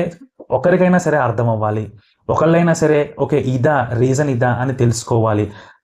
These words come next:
అని అనుకోవాలని ఈ వీడియో చేస్తున్నానండి. So అందరికీ అర్థమైతే ఇంకా అంతకు మించి అదృష్టం ఏం లేదు. So ప్రపంచం అనేది, సృష్టి అనేది, విషయాలు అనేవి తవ్వుకునే కొద్దీ ఎన్నో దొరుకుతాయి. కేవలం ఇదే రీజన్ అని నేను చెప్పట్లేదు, కేవలం దీనివల్లే ఇదంతా అని కూడా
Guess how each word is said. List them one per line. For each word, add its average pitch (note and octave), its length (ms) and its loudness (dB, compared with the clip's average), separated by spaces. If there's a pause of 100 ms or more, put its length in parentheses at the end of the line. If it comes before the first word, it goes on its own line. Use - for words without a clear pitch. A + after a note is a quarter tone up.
(120)
అని C#3 120 2
అనుకోవాలని D3 560 2
ఈ - 60 0
వీడియో B2 240 0
చేస్తున్నానండి. G#2+ 500 -4 (340)
So - 60 -2 (140)
అందరికీ F3+ 440 2
అర్థమైతే C#3 420 -2 (380)
ఇంకా B2+ 160 -6
అంతకు A#2 240 0
మించి A#2+ 180 0
అదృష్టం A#2+ 420 0
ఏం A2+ 160 2
లేదు. G#2+ 160 -2 (520)
So D3+ 80 0 (720)
ప్రపంచం D#3 440 0
అనేది, D3+ 280 0 (180)
సృష్టి A#2+ 400 -2
అనేది, B2 320 0 (420)
విషయాలు C3+ 420 2
అనేవి A#2 280 0 (200)
తవ్వుకునే B2 540 0
కొద్దీ A#2 260 0
ఎన్నో A#2+ 240 2
దొరుకుతాయి. A2 340 -2 (220)
కేవలం C3 380 2 (140)
ఇదే D3 200 2 (140)
రీజన్ B2+ 400 -2
అని B2+ 160 -4
నేను A#2+ 160 0
చెప్పట్లేదు, A2 480 -4 (400)
కేవలం B2 280 0 (140)
దీనివల్లే D3+ 480 2
ఇదంతా B2 320 0 (140)
అని A#2+ 160 0
కూడా B2 100 0